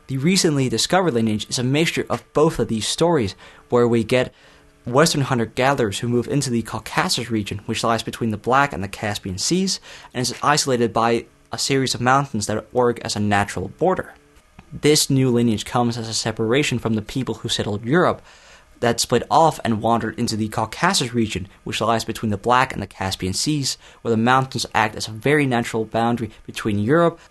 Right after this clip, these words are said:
This group is known as the Caucasus hunter-gatherers in the article. This group of people is referred to in the article as the Caucasus hunter-gatherers and shows a very heavy mixture with the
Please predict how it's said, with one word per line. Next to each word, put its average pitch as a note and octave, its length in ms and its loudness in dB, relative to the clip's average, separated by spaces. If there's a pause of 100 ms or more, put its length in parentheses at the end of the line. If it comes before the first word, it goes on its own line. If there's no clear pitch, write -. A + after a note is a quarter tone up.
(340)
This C3 140 2
group C#3 360 4
is A#2+ 180 -2
known B2 200 4
as G#2+ 80 0
the G2 100 -14
Caucasus C3+ 640 -2
hunter-gatherers A#2+ 720 0
in D#3 120 2
the B2+ 120 2
article. A2 420 -4 (360)
This - 180 2
group D3+ 180 4
of B2 140 2
people A#2+ 480 0
is A2 200 0
referred C3 340 0
to B2 80 4
in A2 80 2
the A2 160 -2
article C#3+ 380 2
as A#2+ 120 -2
the A2+ 100 -8
Caucasus C3+ 640 -2
hunter-gatherers G#2+ 960 0 (300)
and A2+ 100 -2
shows B2 240 0
a A#2 60 0
very C#3 280 2
heavy C3+ 340 0
mixture A#2+ 500 0 (360)
with C#3+ 260 2
the B2 200 -4